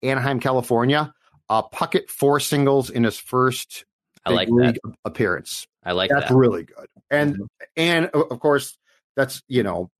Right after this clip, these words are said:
Speaker 1: ba-, basically the, the start of, of what became a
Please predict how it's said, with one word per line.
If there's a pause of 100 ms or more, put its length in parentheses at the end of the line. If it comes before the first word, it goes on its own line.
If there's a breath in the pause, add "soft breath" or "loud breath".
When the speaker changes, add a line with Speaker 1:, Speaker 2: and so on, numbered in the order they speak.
(120)
Speaker 1:
ba-,
basically (160)
the, (340 soft breath)
the
start
of,
of (200)
what
became
a